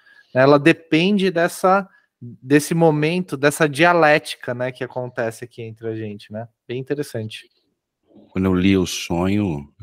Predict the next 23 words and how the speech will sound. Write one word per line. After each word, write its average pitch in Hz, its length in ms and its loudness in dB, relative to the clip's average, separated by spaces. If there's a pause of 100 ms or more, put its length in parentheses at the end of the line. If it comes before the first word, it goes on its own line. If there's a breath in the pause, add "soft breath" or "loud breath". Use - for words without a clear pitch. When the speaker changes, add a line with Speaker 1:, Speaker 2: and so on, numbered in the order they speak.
(120)
Speaker 2:
eu 76 80 -18
pensei 92 400 0
no 90 100 0
Velocidade 87 560 -2
Máxima, 85 380 -2
mas 92 140 -4
eu 95 80 -4
também 98 260 -2
teve 110 180 -6
uma 113 160 -2
cena 104 460 -2
que - 160 -14
ficou - 500 -6 (320 soft breath)
muito, 113 400 -2 (120)
muito 110 240 -2
forte 92 440 -2
pra 80 160 -8
mim. 80 220 -4 (840 soft breath)
Eu 101 120 -4
ficava 117 300 -2
olhando 104 680 4 (400)
a 95 120 -6
água 87 760 -2